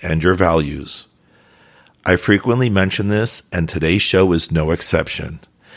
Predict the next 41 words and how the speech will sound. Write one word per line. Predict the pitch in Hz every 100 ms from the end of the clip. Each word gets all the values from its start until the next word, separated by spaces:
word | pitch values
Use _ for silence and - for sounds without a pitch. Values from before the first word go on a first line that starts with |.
| - - -
Employers | 87 - 92 101 101 -
are | 82 -
always | 87 85 104 107 - -
looking | 98 98 104 110
for | - 85 87 92 - _
withim. | 82 90 90 - 78 78 78 - _ - - _
What's | 82 82 82 104 - -
in | 101 87
it | 90 90
for | - 82
me? | 82 90 78 87 _ _ - - - -
If | 123
you've | 113 120
listened | 147 - 101
to | 104
a | 87
past | - 87 87 -
couple | 87 71
shows, | 71 78 80 82 - - -
you | 87
should | 92 85
be | 85
able | 87
to | 95
recite | 90 - 78
it | 87 73
with | 80 -
me. | 76 85 - - -
withim. | - 95 - 78 78 - - -
W | 78 90 110 120 -
I | 90 92 -
I | 95
F | 98 87 90 -
M, | 87 80
Craig. | - 76 78 82 - -
That's | - 90 -
what's | 78 87 90 -
in | 87 82
it | 85
for | - 85
me. | 82 73 71